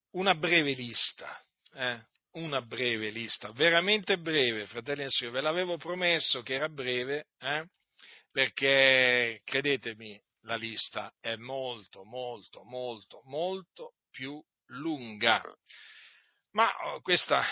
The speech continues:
piccola, questa piccola lista, ho fiducia che vi servirà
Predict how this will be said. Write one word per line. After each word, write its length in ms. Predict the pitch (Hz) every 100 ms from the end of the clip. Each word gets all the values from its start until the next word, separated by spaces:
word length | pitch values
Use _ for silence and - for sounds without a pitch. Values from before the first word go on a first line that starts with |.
| -
piccola, 640 | 131 - 123 113 110 104
questa 320 | - 113 - 110
piccola 420 | 123 110 117 123
lista, 720 | 120 117 131 127 - 117 107
ho 60 | 110
fiducia 520 | - 117 131 - 113
che 180 | 117 113
vi 120 | 110
servirà 800 | - 123 113 120 127 120 120